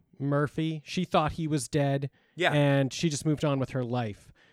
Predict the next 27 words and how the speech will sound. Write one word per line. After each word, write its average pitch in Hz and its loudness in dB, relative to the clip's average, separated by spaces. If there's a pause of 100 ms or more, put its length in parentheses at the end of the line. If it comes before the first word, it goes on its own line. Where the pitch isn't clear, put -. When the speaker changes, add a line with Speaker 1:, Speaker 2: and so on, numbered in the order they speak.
(140)
Speaker 1:
Um, 135 0
so 156 4
I 160 0
think 226 0
even 196 4
just 160 2
that 147 4
visual 131 4 (300)
of 151 6
her 160 8
standing 151 4
in 143 2
front 147 2
of 139 4
him 143 4
and 135 0
she's 147 -2
pregnant, 143 0
he's 160 0
just - -2
clearly 147 4
also 139 2
seeing 135 0 (220)
that 131 0
this 139 -2
is, 139 -2
like, 123 -4